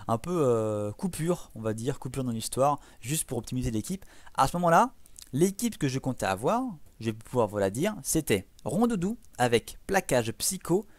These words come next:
reflet et lance-soleil. La technique ici, c'était d'utiliser reflet au maximum six fois, puisqu'à ce moment-là, lorsqu'on utilise six fois une capacité comme, euh, reflet, brouillard,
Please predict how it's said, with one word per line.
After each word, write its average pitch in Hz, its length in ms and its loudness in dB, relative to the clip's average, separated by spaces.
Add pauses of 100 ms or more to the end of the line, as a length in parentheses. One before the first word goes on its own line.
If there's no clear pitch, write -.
(120)
reflet 143 420 2
et 156 40 2
lance-soleil. 135 640 0 (640)
La 131 140 6
technique 170 460 0
ici, 190 300 2
c'était 131 240 2
d'utiliser 123 640 -2
reflet 127 540 2 (480)
au 131 80 4
maximum 135 500 2
six - 180 -2
fois, 196 240 0
puisqu'à - 280 -4
ce 110 120 -4
moment-là, 113 340 -2 (320)
lorsqu'on 110 220 0
utilise 123 260 -2
six - 160 0
fois 147 160 2
une 127 60 -4
capacité 120 520 -2
comme, 107 280 -2
euh, 101 100 2 (320)
reflet, 113 560 4
brouillard, 110 720 4